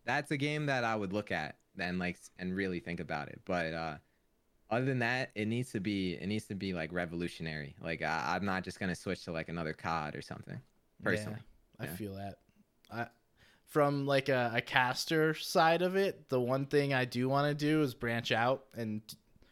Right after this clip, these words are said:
Speaker 2: work on other games, because I think it helps you understand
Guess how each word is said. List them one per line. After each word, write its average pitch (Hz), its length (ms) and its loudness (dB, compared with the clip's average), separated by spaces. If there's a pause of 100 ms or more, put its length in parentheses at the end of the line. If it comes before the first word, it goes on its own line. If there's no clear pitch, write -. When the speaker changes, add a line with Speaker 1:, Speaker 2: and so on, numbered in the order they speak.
(260)
Speaker 2:
work 123 320 2
on 147 180 6
other 156 220 4
games, 165 500 2
because 113 380 -2
I 113 80 2
think 117 180 -2
it 113 80 -2
helps 117 340 -2
you 131 140 2
understand 117 800 -2